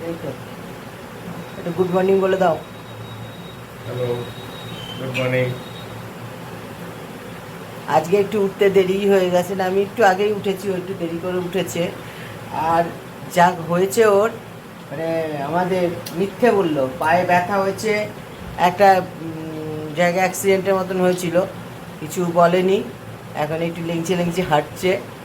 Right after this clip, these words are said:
Speaker 1: আমি তো ধরেই নিয়েছি যে একটু ঘুমোচ্ছিল।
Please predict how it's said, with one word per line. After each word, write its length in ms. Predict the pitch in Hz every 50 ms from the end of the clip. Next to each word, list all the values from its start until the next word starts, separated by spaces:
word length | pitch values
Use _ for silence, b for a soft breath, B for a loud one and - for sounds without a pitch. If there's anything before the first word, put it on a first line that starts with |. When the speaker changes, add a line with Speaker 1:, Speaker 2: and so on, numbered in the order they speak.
| -
Speaker 1:
আমি 180 | 151 143 151 160 170
তো 60 | 185 160 143
ধরেই 320 | 156 151 156 165 170 170
নিয়েছি 480 | 165 165 170 165 165 165 - - 190 233 - - - - - - - - - - -
যে 60 | 151
একটু 260 | 156 156 156 156 170 170 143
ঘুমোচ্ছিল। 600 | 147 151 160 160 165 165 - - - 165 160 190